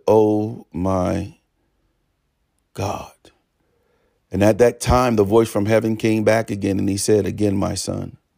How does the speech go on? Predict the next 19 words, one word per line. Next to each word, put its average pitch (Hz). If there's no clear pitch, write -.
He 101
said, 95
"You've 101
always 101
been 95
obedient. 92
I 92
need 98
you 101
to 92
be 98
obedient. -
I'm 78
gonna 87
tell 95
you 95
one 92
more 113
time. 92